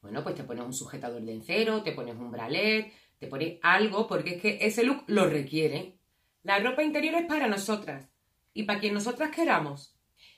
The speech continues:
Y ahora vamos a hablar de algo que ya hemos hablado en otro vídeo, que os dejo por aquí por si lo queréis ver luego, y es la teoría de la compensación. Seguro que todas la conocemos, pero no viene de más repetirla para que la interioricemos, penetre nuestros cuerpos y, y, y, y, y la pongamos en práctica.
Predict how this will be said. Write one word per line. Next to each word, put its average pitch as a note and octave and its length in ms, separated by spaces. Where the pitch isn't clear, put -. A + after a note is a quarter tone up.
Y F3 120
ahora A3+ 420
vamos A3 260
a G#3+ 40
hablar A3 340
de G3 80
algo G#3+ 240
que G#3 100
ya G3+ 100
hemos G#3 180
hablado G#3 500
en D3+ 460
otro G3 320
vídeo, G#3 520
que D#3+ 80
os D#3 80
dejo F#3+ 240
por G3 120
aquí F#3 200
por F3+ 100
si D#3 140
lo D#3 100
queréis D#3 300
ver F#3 160
luego, G3 440
y G#3+ 120
es C4 120
la F#3 220
teoría F3+ 320
de E4+ 80
la C4 140
compensación. D3 840
Seguro G#3 460
que C4 80
todas E3 280
la D#3+ 140
conocemos, C#3+ 560
pero E3+ 220
no G3 80
viene C#4+ 200
de B3 120
más D4 340
repetirla A3 840
para C4 220
que A3+ 80
la G#3+ 80
interioricemos, G#3+ 1000
penetre A3+ 360
nuestros A#3 380
cuerpos D#4+ 640
y, A#3 80
y, - 20
y, G#3+ 760
y, - 20
y A3+ 60
la G3 120
pongamos A3+ 320
en G#3+ 140
práctica. C#3 600